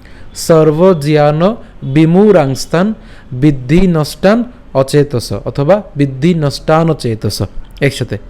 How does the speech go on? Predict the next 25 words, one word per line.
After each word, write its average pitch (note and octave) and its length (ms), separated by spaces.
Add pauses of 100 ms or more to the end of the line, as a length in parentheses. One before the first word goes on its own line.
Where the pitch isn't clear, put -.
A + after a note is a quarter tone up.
ঠিক E3+ 120
আছে। F#3+ 180 (600)
So, C#3 80 (100)
অনুবাদ, E3 340 (320)
"কিন্তু F3+ 240
যারা D#3+ 440 (200)
অসূয়াপূর্বক G3+ 1040
আমার D#3 300
এই E3+ 140
উপদেশ D#3 540
পালন E3+ 340
করে A#2 240
না, C3 200 (280)
তাদেরকে D3+ 400
সমস্ত D#3+ 640
জ্ঞান D3 240
থেকে D3+ 300
বঞ্চিত, D3 600 (320)
বিমূঢ় D3+ 420 (240)
এবং C#3 280
পরমার্থ D3 480
লাভে E3+ 300
সকল D#3+ 360
প্রচেষ্টা C3+ 480
থেকে B2 320